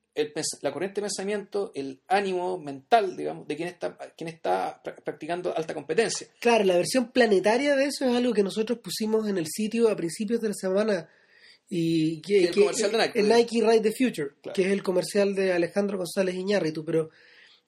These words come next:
Speaker 2: pero, pero en el caso de Iñárritu está como, están como integrados los, los te-, las temáticas de él, que son estas cosas globales,
Speaker 1: Exactamente.
Speaker 2: la simultaneidad.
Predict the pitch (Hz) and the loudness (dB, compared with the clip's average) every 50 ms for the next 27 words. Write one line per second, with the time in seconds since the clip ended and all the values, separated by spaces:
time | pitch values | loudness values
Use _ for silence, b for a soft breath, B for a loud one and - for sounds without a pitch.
0 | - - - 170 170 170 165 160 156 156 151 147 - _ - 180 165 165 165 170 | -10 -8 -2 2 4 4 4 6 4 2 2 0 -4 _ -2 0 2 2 4 2
1 | 160 156 - 202 196 196 - 208 190 175 175 185 185 196 214 208 208 - - 196 | 0 2 2 0 0 2 2 0 2 2 2 2 2 2 0 0 -2 -4 -2 -2
2 | 185 - 202 175 - - 190 - 202 185 175 165 - 165 165 175 185 185 - - | -2 -2 -2 -4 0 -2 0 0 2 0 0 0 0 2 2 2 2 0 -2 -6
3 | 208 208 190 175 170 165 170 170 165 160 156 - - - 180 175 170 156 - 180 | -10 -6 -4 -2 0 0 0 0 -2 -4 -4 -6 -6 -2 -2 -2 -2 -2 -2 0
4 | 175 196 196 190 196 190 180 165 - 190 208 214 208 208 190 - 196 190 180 - | 2 2 2 2 2 0 0 0 2 2 2 2 2 -2 -6 -6 -4 -4 -4 -6
5 | - 190 - 185 - 190 165 165 165 165 170 190 202 208 208 196 190 185 185 - | -8 -12 -10 -10 -10 -8 -6 -4 -2 -2 -2 -2 0 0 0 2 2 0 0 -2
6 | - - 170 165 - - 185 170 143 131 196 170 - 208 190 185 175 165 - 185 | -4 -4 -6 -6 -4 -4 -4 -2 2 2 2 4 4 2 2 2 2 2 4 2
7 | 175 175 170 170 165 175 185 196 208 208 208 202 196 - | 4 4 4 4 4 4 4 4 4 4 4 2 0 -2